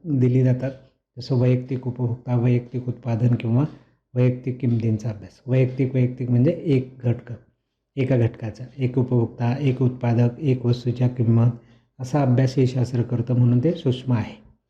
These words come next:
त्याला इंग्रजीमध्ये मायक्रो म्हणतात आणि मायक्रोचा मराठी, अ,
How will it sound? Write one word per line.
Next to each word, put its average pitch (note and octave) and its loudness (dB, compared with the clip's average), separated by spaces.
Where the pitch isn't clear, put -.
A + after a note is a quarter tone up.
त्याला B2 4
इंग्रजीमध्ये A#2+ 2
मायक्रो A#2+ 0
म्हणतात B2 2
आणि B2 4
मायक्रोचा - -4
मराठी, B2 0
अ, B2+ 0